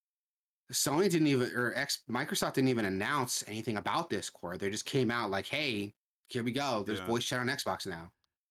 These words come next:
Speaker 1: Like, just
Speaker 2: Well,
Speaker 1: out
Speaker 2: they
Speaker 1: of nowhere.
Speaker 2: did, they did, they did allow you to connect your account to Discord first.
Speaker 1: Yeah.
Speaker 2: So that you could, like, whatever you were playing on Xbox, it would show up in your, like, Discord profile, like, "Hey, you're playing Halo Infinite."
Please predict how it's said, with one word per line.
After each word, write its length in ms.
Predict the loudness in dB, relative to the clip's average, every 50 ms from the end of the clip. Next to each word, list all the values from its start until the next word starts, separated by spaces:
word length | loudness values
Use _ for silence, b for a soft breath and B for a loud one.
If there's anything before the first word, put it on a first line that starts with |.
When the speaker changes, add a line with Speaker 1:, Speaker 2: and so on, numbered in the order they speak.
| _ _ -6
Speaker 1:
Like, 80 | -2
just 80 | 0 2
Speaker 2:
Well, 40 | 4
Speaker 1:
out 40 |
Speaker 2:
they 60 | 4 4
Speaker 1:
of 40 | 4
nowhere. 240 | 4 4 4 4 2
Speaker 2:
did, 80 | 0
they 120 | -2 -2 0
did, 300 | 0 0 -2 -2 -2 0
they 100 | 2 2
did 160 | 2 2 2
allow 380 | 2 2 2 2 2 2 2 2
you 220 | 4 4 4 4
to 80 | 2 0
connect 500 | -2 -4 -4 -2 0 0 0 0 0 0
your 140 | 0 0 0
account 760 | -2 -4 -6 -6 -4 -4 -4 -4 -6 -8 -12 -12 -12 -12 -14 -8
to 120 | -8 -6
Discord 720 | -2 0 0 0 0 0 0 2 2 2 2 0 -2 -8 -14 -18
first. 420 | -4 0 2 2 2 2 2 2
Speaker 1:
Yeah. 260 | 0 2 2 2 0 -2 -4 b b b b b b b b b b b b _
Speaker 2:
So 240 | -8 -4 -2 0 0
that 300 | 2 2 2 0 0 -2
you 120 | -4 -4 -4
could, 140 | -2 -2
like, 200 | -2 -2 -2 -2
whatever 320 | -2 0 0 0 0 -2 -2
you 120 | -4 -2
were 100 | -4 -4
playing 340 | -6 -8 -10 -8 -6 -6 -6
on 120 | -8 -8
Xbox, 600 | -8 -8 -10 -10 -8 -4 -2 0 0 0 -2 -4
it 40 | -10
would 140 | -10 -10 -12
show 220 | -12 -10 -8 -8
up 160 | -8 -6 -6 -6
in 160 | -4 -4 -4
your, 400 | -4 -4 -4 -4 -4 -6 -6 -4
like, 240 | -4 -6 -6 -8 -8
Discord 640 | -8 -6 -6 -6 -6 -4 -4 -4 -2 -4 -6 -8 -12 -20 _ -20 -20 -14 -10
profile, 640 | -8 -4 -4 -4 -4 -4 -4 -2 -2 -2 -4 -4
like, 160 | -6 -6 -6
"Hey, 140 | -6 -4 -4
you're 140 | -4 -4 -6
playing 380 | -6 -6 -6 -6 -6 -6 -8 -10
Halo 420 | -8 -8 -6 -4 -4 -4 -6 -6
Infinite." 460 | -10 -12 -10 -10 -10 -10 -10 -12 -14